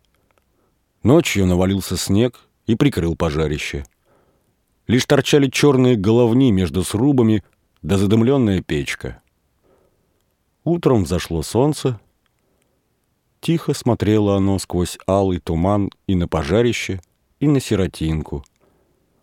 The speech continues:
Золотые искорки мелькали в воздухе, дым из труб низко тянулся между кровлями. Тяжелые вазы скрипели по застылому снегу.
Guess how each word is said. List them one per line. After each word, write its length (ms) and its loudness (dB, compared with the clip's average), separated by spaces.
Золотые 460 2
искорки 600 -4
мелькали 460 0
в 60 -2
воздухе, 680 -4
дым 320 2
из 140 -4
труб 360 0
низко 500 2
тянулся 500 0
между 320 -2
кровлями. 760 -6
Тяжелые 480 0
вазы 440 0
скрипели 500 -2
по 160 -4
застылому 560 -4
снегу. 520 -6